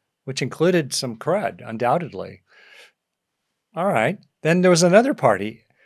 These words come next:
All right. I've had sixty-nine and a half plus days of parties, in a sense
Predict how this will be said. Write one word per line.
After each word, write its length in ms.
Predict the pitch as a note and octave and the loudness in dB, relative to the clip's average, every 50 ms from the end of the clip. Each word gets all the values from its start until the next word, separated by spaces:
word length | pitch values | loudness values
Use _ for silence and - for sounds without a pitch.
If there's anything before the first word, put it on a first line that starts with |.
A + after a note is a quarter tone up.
| _ _ _ - | _ _ _ -4
All 100 | D#3+ F3 | -2 0
right. 320 | E3+ A#2+ G#2+ A#2+ D#3+ - _ _ _ _ _ - - | 2 2 0 0 -2 -4 _ _ _ _ _ -8 -4
I've 140 | C#3+ D#3+ D#3+ | -4 -2 0
had 440 | F3 D#3 C#3+ C#3 C3+ C3 A#2 A2+ - _ _ _ _ _ - | 2 4 6 6 6 4 2 -2 -12 _ _ _ _ _ -8
sixty-nine 760 | - - D3+ D3 - - D3 C3 B2+ B2+ C3 C3+ C3+ C#3 C3+ | -6 -4 -4 -4 -4 -4 -2 -2 -2 0 0 0 -2 -2 -4
and 100 | A#2+ A#2+ | -4 -6
a 60 | A2+ | -6
half 280 | G#2+ A2+ B2 B2 - - | -4 -4 -4 -6 -6 -8
plus 380 | - - C#3+ C#3+ - - - _ _ _ _ _ _ _ _ _ _ _ _ _ - | -6 -6 -4 -4 -4 -6 -10 _ _ _ _ _ _ _ _ _ _ _ _ _ -8
days 320 | - A2+ B2+ C#3+ D3 D#3+ | -6 -4 -4 -2 -4 -4
of 80 | D#3 C3+ | -6 -6
parties, 460 | - - D#3+ G#3 G3+ A#2 F2+ - - | -4 -4 -4 -4 -4 -8 -10 -10 -8
in 120 | C3 C3 | -8 -6
a 60 | A#2+ | -4
sense 580 | - - - E3 D3 G2+ F2+ A2 B2+ - - - | -4 -2 0 0 -2 -2 -4 -8 -12 -14 -16 -16